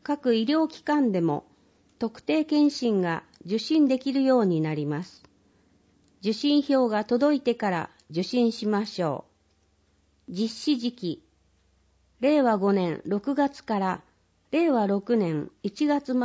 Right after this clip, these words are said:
末まで。対象医療機関、堀之内駅前児玉医院、上村医院、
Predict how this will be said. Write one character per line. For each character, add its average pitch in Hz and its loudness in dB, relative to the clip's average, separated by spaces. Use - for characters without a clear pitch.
末 185 -4
ま 156 -2
で。 120 -8
対 302 0
象 294 2
医 277 2
療 262 2
機 - -20
関、 147 -6
堀 277 2
之 311 6
内 208 0
駅 190 0
前 185 -2
児 226 -4
玉 269 2
医 240 2
院、 165 -2
上 277 2
村 269 4
医 226 -2
院、 175 0